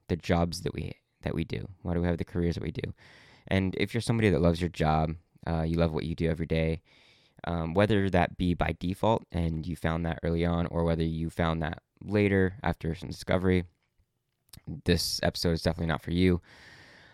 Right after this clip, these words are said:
Um, you can pass on it. But for everybody out there that really struggles with what it is that they're after, um, I think the question is, what is it that we're ignoring about ourselves?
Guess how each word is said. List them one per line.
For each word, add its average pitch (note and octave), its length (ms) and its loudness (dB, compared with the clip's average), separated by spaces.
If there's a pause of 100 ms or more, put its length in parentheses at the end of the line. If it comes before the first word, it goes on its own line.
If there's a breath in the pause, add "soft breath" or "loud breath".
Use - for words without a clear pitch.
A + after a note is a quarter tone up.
(140)
Um, F#2 220 4
you F#2+ 80 2
can A2+ 100 -6
pass A#2+ 280 6
on F2 120 0
it. E2 100 -4 (140)
But G2 240 4 (160)
for - 200 -4
everybody A#2 400 0
out F#2+ 200 0
there F2+ 180 -2
that E2 180 -4
really F#2+ 200 -2
struggles F2 440 -2
with E2 140 0 (720)
what F#2 200 6
it F2+ 80 2
is F2+ 180 4
that F2 120 -2
they're F2 200 0
after, E2 460 2 (1080 soft breath)
um, E2+ 640 0 (480)
I F#2 60 -4
think A#2 280 -2 (280)
the F#2 60 -4
question F#2 680 -2
is, E2+ 540 -4 (1400)
what F2+ 300 0
is F#2 280 -2
it G2 160 -6
that D#2+ 140 -2
we're F2+ 140 -2
ignoring F2 360 -2
about E2+ 220 0
ourselves? E2 640 -6